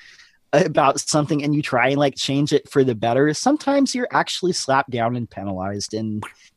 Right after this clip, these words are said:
and, but I, I do think that this needs to be done because, uh, it, it can't just be on a whim of whatever the developers wanna do or the contributors wanna do, but that's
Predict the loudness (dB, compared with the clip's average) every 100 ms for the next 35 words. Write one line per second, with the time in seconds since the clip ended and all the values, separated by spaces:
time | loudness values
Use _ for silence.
0 | -18 -18 -12 -8 -6 -6 -10 -16 -16 -20
1 | -20 _ _ _ _ _ 2 2 4 4
2 | 4 2 0 0 2 -2 0 0 0 -2
3 | -2 -2 -4 -2 -2 -2 -6 -4 -2 0
4 | 0 -2 -6 -6 -8 -6 -6 -6 -6 -8
5 | -8 -8 -6 -6 -6 -4 -4 -4 -6 -2
6 | 0 0 -2 -4 -6 -4 -4 -4 -6 -4
7 | -2 -2 -2 -4 0 2 2 0 -4 -2
8 | -2 -2 -4 -2 -2 -2 -8 -14 _ _
9 | -12 -10 -10 -6 -4 -4 -4 -6 -6 -6
10 | -6 0 0 0 -8